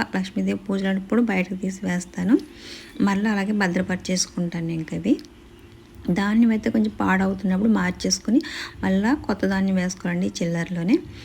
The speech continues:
ఇంకా కాసుల మాల అయితే రెడీ చేసాం కదా, లక్ష్మీదేవికి అయితే ఇలా అలంకరించుకున్నాను పటం పెట్టుకున్న తర్వాత. ఇంకా ఇలాగే కలశం కూడా రెడీ చేసుకున్నాం. కలశంలో పసుపు, కుంకుమ, గంధం, జవ్వాది, పచ్చ కర్పూరం, ఒక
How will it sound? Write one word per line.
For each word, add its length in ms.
ఇంకా 160
కాసుల 480
మాల 220
అయితే 140
రెడీ 220
చేసాం 320
కదా, 200
లక్ష్మీదేవికి 640
అయితే 160
ఇలా 160
అలంకరించుకున్నాను 840
పటం 360
పెట్టుకున్న 320
తర్వాత. 420
ఇంకా 240
ఇలాగే 320
కలశం 380
కూడా 220
రెడీ 180
చేసుకున్నాం. 480
కలశంలో 460
పసుపు, 340
కుంకుమ, 340
గంధం, 400
జవ్వాది, 640
పచ్చ 360
కర్పూరం, 580
ఒక 160